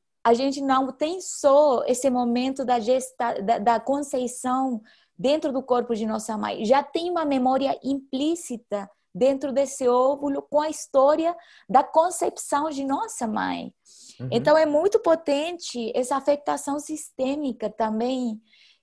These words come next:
Speaker 2: Ela é
Speaker 1: É,
Speaker 2: geracional, né?
Speaker 1: é, que a gente traz. Então, essa mudança do destino, é, como que, como que a gente pode, é, mu-, assim, fazer essa mudança de um jeito ainda mais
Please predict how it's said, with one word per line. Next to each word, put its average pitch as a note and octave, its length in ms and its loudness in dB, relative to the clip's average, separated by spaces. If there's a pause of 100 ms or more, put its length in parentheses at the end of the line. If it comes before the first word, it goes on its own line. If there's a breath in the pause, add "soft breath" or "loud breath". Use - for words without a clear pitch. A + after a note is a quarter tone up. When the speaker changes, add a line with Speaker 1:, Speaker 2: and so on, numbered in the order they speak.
(100)
Speaker 2:
Ela G#3+ 220 6
é - 20 2
Speaker 1:
É, G3+ 40 0
Speaker 2:
geracional, C3+ 760 -4
né? A2+ 240 -10 (160)
Speaker 1:
é, C4+ 520 4 (180)
que B3 80 -2
a A#3+ 60 4
gente C#4+ 300 -2
traz. D4+ 460 -2
Então, B3+ 280 -2
essa C#4+ 220 0
mudança D#4 680 0
do A#3 140 -6
destino, A3 880 -4 (600 loud breath)
é, A3+ 500 4 (420)
como E4 260 -2
que, E4+ 640 2
como D4+ 200 -2
que - 120 0
a - 100 2
gente D#4 440 -4 (120)
pode, C4 800 2 (240)
é, G#3+ 220 0 (1080)
mu-, D4+ 400 -6
assim, C#4+ 420 -4 (560 soft breath)
fazer D#4 360 -2
essa F4+ 200 0
mudança D#4 600 -2
de D4 80 -6
um D4 60 -4
jeito D#4 340 -4
ainda E4 380 -4
mais D4+ 600 -6